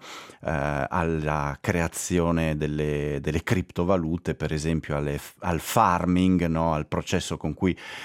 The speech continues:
eh, vengono create, qui sì siamo di fronte a, a, a consumi,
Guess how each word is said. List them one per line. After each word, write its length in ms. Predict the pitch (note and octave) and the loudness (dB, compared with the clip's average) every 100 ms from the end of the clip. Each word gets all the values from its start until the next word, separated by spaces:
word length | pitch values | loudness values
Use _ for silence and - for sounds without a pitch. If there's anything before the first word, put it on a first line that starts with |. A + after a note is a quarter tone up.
| - - | -16 -2
eh, 180 | G2 F#2 | 2 2
vengono 400 | G2 F#2+ E2+ E2+ | 4 4 4 2
create, 580 | A#2 G2+ D2 D#2 G#2 F2 | 2 2 0 0 0 0
qui 180 | - F#2+ | 0 0
sì 280 | - A2 | 2 2
siamo 260 | D#2+ - C#2+ | 0 -2 -4
di 100 | C#2 | -6
fronte 340 | - D#2 D2+ D#2+ | -6 -6 -2 0
a, 220 | C#2+ A1+ | 0 -2
a, 540 | D#2+ C#2+ A#1 D2 A1+ | -4 -4 -4 -4 -6
a 160 | G1+ C2+ | -4 -6
consumi, 800 | - G#2+ F#2 - - A2 A2 G2+ | 2 2 4 0 2 4 6 6